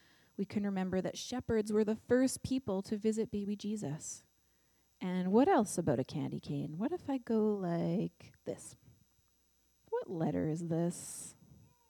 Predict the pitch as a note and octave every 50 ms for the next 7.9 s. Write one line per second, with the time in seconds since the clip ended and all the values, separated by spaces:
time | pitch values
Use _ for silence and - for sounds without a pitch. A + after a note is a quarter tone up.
0 | _ _ _ _ _ _ _ _ _ _ _ _ _ _ _ _ - F#3+ F#3 F3+
1 | F#3 F#3 F#3 - - F3+ - - - E3+ - _ _ - - - - _ _ -
2 | G#3+ G#3 A3 A3 G#3 G3+ G3 G3 - - - - - - - _ - _ _ _
3 | _ _ - - _ _ _ _ _ _ _ _ _ _ _ _ _ _ _ -
4 | - - - C#4+ D#4+ F4+ G4+ F#4 D#4 D4+ - - B3+ B3 - - G3+ G3+ F#3 -
5 | - F3 E3 D#3 D3+ D3 D#3 - - - G#3 A3 - - A3 G#3+ - F#3+ E3 -
6 | - D#3+ D#3 D3+ D3 C#3+ D3+ E3 D#3 D3+ - - - - - - - - - -
7 | - - _ _ _ _ _ _ _ _ G#4 G4+ G4+ F4 D4 C4 A#3+ A3